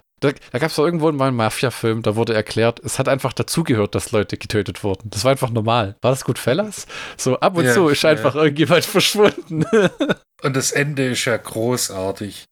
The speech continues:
Speaker 1: Oh, wo er die Reha-Klinik verlässt, ja. Erzähl.
Speaker 2: Ja, Kommissario Betty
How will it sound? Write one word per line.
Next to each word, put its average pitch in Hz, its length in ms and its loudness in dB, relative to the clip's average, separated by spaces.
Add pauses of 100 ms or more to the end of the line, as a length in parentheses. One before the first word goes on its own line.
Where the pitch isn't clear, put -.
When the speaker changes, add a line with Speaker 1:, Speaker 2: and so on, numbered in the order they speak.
(100)
Speaker 1:
Oh, 117 380 2
wo 113 100 2
er 110 40 2
die 113 120 -2
Reha-Klinik 123 680 0
verlässt, 110 340 -6
ja. 117 220 -2 (120)
Erzähl. 120 400 2
Speaker 2:
Ja, 131 220 2 (480)
Kommissario 131 920 0
Betty 139 580 -2